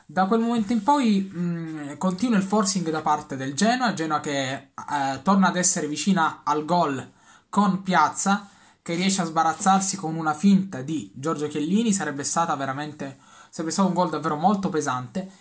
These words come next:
Poi i cambi di Pirlo la decidono, perché fuori escono Dybala, cioè entrano Dybala e McKennie ed escono Morata e Kulusevski.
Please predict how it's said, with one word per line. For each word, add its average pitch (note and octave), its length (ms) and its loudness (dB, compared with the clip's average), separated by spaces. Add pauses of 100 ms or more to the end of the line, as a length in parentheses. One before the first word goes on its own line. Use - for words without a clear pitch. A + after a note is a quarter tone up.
(120)
Poi G#3+ 260 0
i F#3 80 0
cambi C4 380 2
di F#3+ 80 2
Pirlo A#3 240 4
la F3+ 140 2
decidono, C#3+ 460 -6
perché D3+ 380 -6
fuori A#3 440 4
escono E3 720 0 (260)
Dybala, A#3 1040 4
cioè F#3+ 200 2
entrano F#3+ 420 2
Dybala F#3 380 4
e E3+ 40 0
McKennie A3 520 0
ed F3+ 60 2
escono F#3+ 360 0
Morata F#3+ 400 2
e G3 60 0
Kulusevski. C#3 680 -6